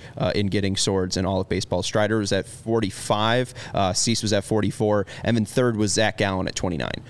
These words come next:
So, like, that slider, even though it wasn't, like, the most dominant pitch in baseball as it was in twenty twenty-two, it was still con-, extremely confusing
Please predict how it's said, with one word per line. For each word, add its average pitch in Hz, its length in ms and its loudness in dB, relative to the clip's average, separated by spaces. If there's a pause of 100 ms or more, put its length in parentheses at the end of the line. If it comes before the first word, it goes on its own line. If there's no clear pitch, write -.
(160)
So, 123 140 0
like, 110 180 2
that 156 180 2
slider, 139 380 2
even 139 320 2
though 127 400 2
it 107 260 0
wasn't, 127 400 2
like, 107 380 0 (320)
the 147 160 2
most 135 320 0
dominant 131 420 2
pitch 131 240 2
in 127 80 4
baseball 110 640 2 (160)
as 110 160 2
it 113 80 0
was 113 180 4
in 107 80 0
twenty 107 240 -2
twenty-two, 98 540 0 (200)
it 143 160 2
was 143 140 4
still 143 320 2 (160)
con-, 113 220 0 (420)
extremely 143 540 2
confusing 113 720 2